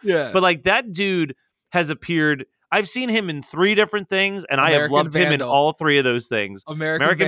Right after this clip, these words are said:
Speaker 1: Vandal
Speaker 2: Vandal,
Speaker 1: was the first thing I
Speaker 2: Booksmart,
Speaker 1: saw him in.
Speaker 2: like, he's, he plays the one character, but he plays it well, and that's
Speaker 1: Yeah.
Speaker 2: all that matters.
Speaker 1: Yep.
Speaker 2: I don't think he's acting.
Speaker 1: No.
Speaker 2: <laughs> I
Speaker 1: I
Speaker 2: think
Speaker 1: think
Speaker 2: that
Speaker 1: that's
Speaker 2: is
Speaker 1: just
Speaker 2: literally
Speaker 1: him.
Speaker 2: Yeah.
Speaker 1: And I've, I've seen, I've watched interviews with him where he's just, that's him.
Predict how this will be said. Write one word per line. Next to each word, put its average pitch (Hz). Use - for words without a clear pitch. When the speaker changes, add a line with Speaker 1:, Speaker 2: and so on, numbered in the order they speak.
Speaker 1:
Vandal 170
Speaker 2:
Vandal, 180
Speaker 1:
was 143
the 156
first 143
thing 147
I 165
Speaker 2:
Booksmart, 175
Speaker 1:
saw 120
him 113
in. 139
Speaker 2:
like, 127
he's, 190
he 165
plays 247
the 285
one 254
character, 214
but 160
he 160
plays 220
it 208
well, 104
and 175
that's 208
Speaker 1:
Yeah. 240
Speaker 2:
all 240
that 226
matters. 190
Speaker 1:
Yep. 127
Speaker 2:
I 160
don't 202
think 233
he's 208
acting. 110
Speaker 1:
No. -
Speaker 2:
<laughs> -
I 262
Speaker 1:
I -
Speaker 2:
think 220
Speaker 1:
think 247
Speaker 2:
that 233
Speaker 1:
that's 233
Speaker 2:
is 208
Speaker 1:
just 196
Speaker 2:
literally 208
Speaker 1:
him. 135
Speaker 2:
Yeah. 202
Speaker 1:
And 196
I've, 208
I've 226
seen, 240
I've 214
watched 233
interviews 208
with 151
him 147
where 135
he's 139
just, 156
that's 147
him. 180